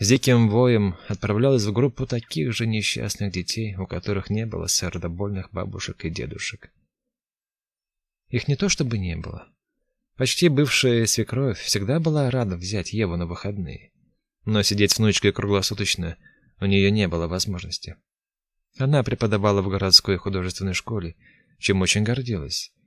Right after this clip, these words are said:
и заставляла меня каждую субботу таскать Еву на занятия по рисованию. Мои родные, мать и отец, жили в Краснодаре. Обычная семья.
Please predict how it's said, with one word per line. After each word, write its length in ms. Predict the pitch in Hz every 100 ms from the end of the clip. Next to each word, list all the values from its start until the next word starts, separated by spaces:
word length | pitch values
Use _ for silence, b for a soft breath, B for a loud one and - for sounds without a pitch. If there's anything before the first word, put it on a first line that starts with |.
| _ -
и 100 | 147
заставляла 500 | 175 - 160 160 151
меня 420 | 139 117 117 143
каждую 340 | 131 131 110
субботу 380 | 95 98 104 127
таскать 460 | 98 87 - 98 95
Еву 420 | 104 110 95 - _ -
на 120 | 117
занятия 580 | 120 107 92 92 95 92
по 80 |
рисованию. 720 | 92 90 - 87 73 71 - _ _ _ _ _ _ _ _ _ _ _ -
Мои 160 | 127
родные, 560 | 143 143 135 143 120 92
мать 280 | 92 104 101
и 40 |
отец, 400 | 101 - 101 -
жили 240 | 98 95 90
в 60 |
Краснодаре. 680 | - 95 101 98 92 80 85 - _ _
Обычная 580 | 98 95 95 - 92 87
семья. 480 | - 92 87 73